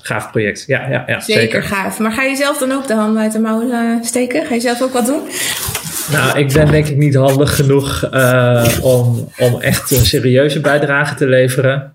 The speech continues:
Speaker 1: Eh, dus ik zal daar best wel veel zijn en, eh, en veel leren, denk ik. Eh,
Speaker 2: Ja.
Speaker 1: misschien slopen, slopen lukt ook nog wel, denk ik.
Speaker 2: Ja.
Speaker 1: Want er moest, moet ook best wel wat, de, de verdiepingsvloer moet er bijvoorbeeld helemaal uit.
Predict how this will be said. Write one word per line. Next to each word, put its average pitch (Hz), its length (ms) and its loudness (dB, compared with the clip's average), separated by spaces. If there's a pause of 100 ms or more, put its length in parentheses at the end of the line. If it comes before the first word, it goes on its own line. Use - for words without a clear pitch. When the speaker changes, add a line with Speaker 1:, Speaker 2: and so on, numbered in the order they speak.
Speaker 1:
Eh, 113 460 0 (100)
dus 104 160 -4
ik 101 120 -6
zal 104 140 0
daar 107 120 -2
best 110 200 -6
wel 104 160 -4
veel 107 220 -2
zijn 113 460 -2
en, 110 300 -4
eh, 110 420 -6
en 127 180 0
veel 120 280 4
leren, 127 400 4
denk 147 220 0
ik. 147 260 -4 (800)
Eh, - 100 -4
Speaker 2:
Ja. 107 380 -4
Speaker 1:
misschien 113 420 2
slopen, 135 540 0
slopen 160 400 2
lukt 117 180 0
ook 151 140 0
nog 185 140 -2
wel, 175 220 2
denk 165 220 0
ik. 196 100 4
Speaker 2:
Ja. 226 80 -2
Speaker 1:
Want 123 160 0
er 120 60 0
moest, 117 300 0
moet 139 220 2
ook 120 100 -2
best 131 180 2
wel 127 140 2
wat, 120 160 2
de, 120 320 0
de 131 100 2
verdiepingsvloer 143 720 2
moet 127 140 0
er 123 60 0
bijvoorbeeld 120 340 0
helemaal 117 280 0
uit. 151 440 -2